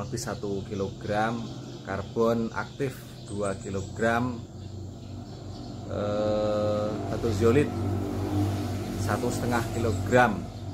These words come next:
Nah, kurang lebih seperti itu. Jadi nanti batu zeolitnya itu satu setengah kilogram masih ada sisa. Nah, ini barangnya sudah siap.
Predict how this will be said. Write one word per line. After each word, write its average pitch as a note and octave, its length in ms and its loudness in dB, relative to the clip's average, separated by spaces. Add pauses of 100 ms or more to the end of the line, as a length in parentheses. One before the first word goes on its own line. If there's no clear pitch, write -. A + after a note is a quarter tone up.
(280)
Nah, F#2+ 240 -4
kurang F#2+ 160 -4
lebih F#2+ 240 -4
seperti - 320 -6
itu. F2+ 240 -4 (3250)
Jadi G2+ 460 -2 (340)
nanti G#2+ 380 -2 (180)
batu G2 240 -4
zeolitnya F#2+ 540 -2
itu A2 420 -4 (1040)
satu G2 240 -6
setengah G2+ 240 -6
kilogram G#2 480 -2
masih G2 240 -2
ada F#2 240 -2
sisa. F2 480 -4 (2250)
Nah, F2 80 -8
ini G#2 240 0
barangnya G2 380 2
sudah G2 180 0
siap. C3 320 4